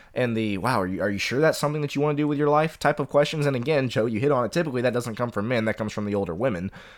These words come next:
Um, but that's the last thing I'll say, is that if you are a young woman who, again, you've, you've prioritized that,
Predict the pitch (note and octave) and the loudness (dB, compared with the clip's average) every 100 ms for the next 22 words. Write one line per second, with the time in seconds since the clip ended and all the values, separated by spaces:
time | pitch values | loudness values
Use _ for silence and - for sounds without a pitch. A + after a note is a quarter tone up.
0 | - - A2+ G#2+ G#2 - A2 C#3 F#3 - | -16 -2 0 2 0 -2 0 4 2 4
1 | D3 C#3 C3+ B2+ A#2 A2 D#3 D3 A2+ G#2+ | 6 6 4 -2 -4 -2 0 0 2 0
2 | A2 B2 D3+ D#3+ D3 C3+ C3 C3 B2 C3+ | -2 -2 -2 2 4 4 2 0 0 -2
3 | G#2+ A#2+ A2 A2+ C3 G#2+ A2+ G#2+ A2 - | -2 -2 -2 -4 -4 -4 -4 -4 -6 0
4 | G#2+ F3+ G3+ - F#2+ F2 F#2+ F#2 | 0 2 0 0 0 2 0 0